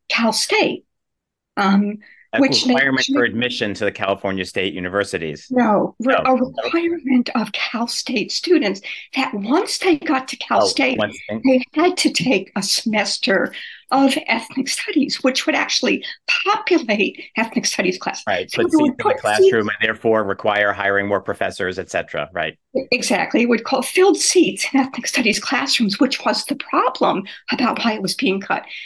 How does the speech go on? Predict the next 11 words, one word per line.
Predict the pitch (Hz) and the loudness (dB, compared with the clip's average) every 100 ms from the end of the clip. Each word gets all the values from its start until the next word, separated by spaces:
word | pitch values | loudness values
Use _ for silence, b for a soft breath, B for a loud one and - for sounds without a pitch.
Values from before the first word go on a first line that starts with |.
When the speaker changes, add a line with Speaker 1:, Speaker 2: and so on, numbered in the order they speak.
| B | B
Speaker 1:
That | 330 370 | -2 2
was | 370 - | 2 2
the | 269 | -4
first | - - 269 - - | -4 2 2 2 -4
pro-, | - - - | -4 -2 -2
that | 320 | -2
was | 339 - | -4 -4
the | 262 | -4
first | - 262 247 - B B _ - | 0 0 0 -4 B B _ -6
e-, | - | -2
effort. | - - - 277 403 | -2 -2 0 2 2